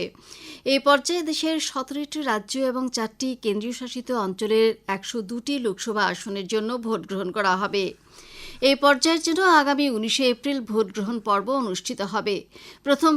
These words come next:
পর্যায়ে লোকসভা নির্বাচনে প্রতিদ্বন্দ্বিতা করতে ইচ্ছুক প্রার্থীরা আগামী সাতাশে মার্চ পর্যন্ত মনোনয়নপত্র দাখিল করতে পারবেন। আঠাশে মার্চ মনোনয়নপত্রগুলি পরীক্ষা করে দেখা হবে। তিরিশে মার্চ মনোনয়নপত্র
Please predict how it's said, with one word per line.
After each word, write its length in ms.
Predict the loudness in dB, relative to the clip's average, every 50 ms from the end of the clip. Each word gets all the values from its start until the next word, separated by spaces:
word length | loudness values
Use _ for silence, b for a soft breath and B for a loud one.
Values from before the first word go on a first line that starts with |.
| 4
পর্যায়ে 340 | 2 2 2 2 2 2 2 2 2
লোকসভা 400 | 0 -2 -2 -2 -2 0 2 2 2
নির্বাচনে 500 | 2 0 -2 -2 -2 -2 -2 -2 -2 -2 -2 -4
প্রতিদ্বন্দ্বিতা 640 | -6 -6 -6 -4 -2 -2 -2 -2 -2 -2 -2 -4
করতে 320 | -2 -4 -8 -6 -4 -2 -2 -2 -2
ইচ্ছুক 300 | -2 -4 -6 -6 -6 -6 -6
প্রার্থীরা 460 | -6 -6 -6 -6 -6 -6 -4 -2 0 0 -2 -2 B B B B B B
আগামী 340 | 0 2 2 2 2 2 2 0
সাতাশে 520 | 0 0 -4 -4 -4 -4 -2 -2 0 0 0 0 0 2
মার্চ 260 | 4 6 4 4 2 0 -4 -4
পর্যন্ত 360 | -4 -4 -4 -2 -4 -2 -2 -2
মনোনয়নপত্র 800 | -2 -2 -2 -2 -2 -4 -4 -4 -6 -6 -4 -6 -6 -6 -6 -8 -6
দাখিল 320 | -4 -4 -6 -6 -8 -12 -10
করতে 300 | -10 -10 -10 -8 -8 -4 -2
পারবেন। 300 | -2 -2 2 2 2 2 2 -2 B B B B B B
আঠাশে 460 | 6 6 6 4 0 -2 0 -2 0
মার্চ 360 | 0 2 4 4 2 2 0 -4 -4 -2 -2
মনোনয়নপত্রগুলি 960 | -2 -2 -2 -2 -2 -2 -2 -2 -2 -2 -4 -4 -4 -6 -8 -6 -4 -4 -4 -4 -4
পরীক্ষা 320 | -4 -4 -4 -6 -6 -10 -8
করে 220 | -8 -6 -6 -4 -4 -4
দেখা 200 | -6 -6 -6 -6
হবে। 260 | -4 -4 0 2 2 2 0 B B B B B B
তিরিশে 380 | -4 -2 0 2 2 2 2 2
মার্চ 320 | 2 4 4 4 2 0 -2 -2
মনোনয়নপত্র 960 | -2 0 0 0 0 0 -2 -2 -2 -2 -4 -2 -2 -2 -2 -4 _ -6 -2